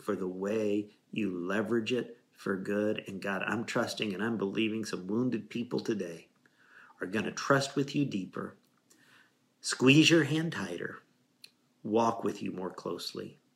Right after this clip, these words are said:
and it'll be a good thing because it turned us to you. In Jesus' name I pray.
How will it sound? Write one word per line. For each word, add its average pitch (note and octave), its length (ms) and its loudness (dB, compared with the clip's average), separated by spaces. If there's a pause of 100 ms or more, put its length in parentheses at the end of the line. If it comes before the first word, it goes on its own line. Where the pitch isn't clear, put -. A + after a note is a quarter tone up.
(480)
and G2+ 120 -2
it'll F#2 280 -4 (180)
be G2+ 140 0
a F2+ 80 -2
good G2+ 400 0
thing E2+ 260 -6
because E2 300 -10
it - 120 -12
turned E2+ 300 -10
us - 160 -12
to - 120 -14 (100)
you. - 140 -12 (600)
In F#2 140 -6
Jesus' F#2 440 -4
name E2+ 180 -10
I F2+ 80 -14
pray. - 280 -14